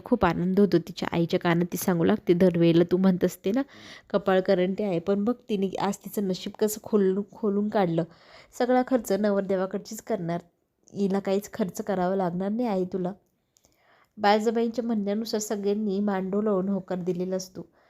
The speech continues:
मग गुरुजी सुरुवात करतात पूजाविधीसाठी. गणपती बाप्पांची पूजा होते, आरास होती,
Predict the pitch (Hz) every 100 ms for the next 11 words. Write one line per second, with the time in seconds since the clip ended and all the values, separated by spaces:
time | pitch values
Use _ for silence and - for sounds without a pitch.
0 | _ _ - 214 190 196 202 208 208 240
1 | 262 - 196 190 - 262 - 180 - 196
2 | 180 175 170 180 196 170 175 - _ _
3 | _ _ _ - 196 185 180 175 175 175
4 | 190 202 202 180 180 190 180 196 202 190
5 | 170 - - 180 202 220 214 185 175 170